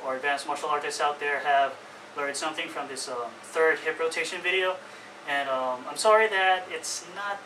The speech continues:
that elaborate, but I do hope that it'll help you <clears throat> in the long run, and you can make it into one of your, uh,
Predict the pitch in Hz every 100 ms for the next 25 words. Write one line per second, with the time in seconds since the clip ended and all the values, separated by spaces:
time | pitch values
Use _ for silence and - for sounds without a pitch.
0 | - - 170 165 135 135 143 151 180 185
1 | - - - - - 156 165 156 156 -
2 | 160 147 147 254 254 214 202 185 165 165
3 | 151 - 170 170 165 156 147 151 151 -
4 | - - - - - - - - 165 156
5 | 147 147 185 190 160 156 156 - - -
6 | - - - - 156 156 151 156 160 151
7 | 143 139 135 - - - 247 262 214 208
8 | 185 - 170 165 - 151 135 123 117